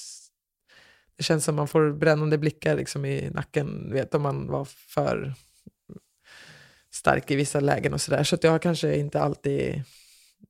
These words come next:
när jag var yngre kände jag så. I, när jag har spelat i, på seniornivå såklart har jag inte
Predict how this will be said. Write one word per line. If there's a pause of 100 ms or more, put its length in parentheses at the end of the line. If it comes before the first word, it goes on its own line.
(360)
när
jag
var
yngre
kände
jag
så. (280)
I,
när
jag
har
spelat
i, (640)
på
seniornivå
såklart
har
jag
inte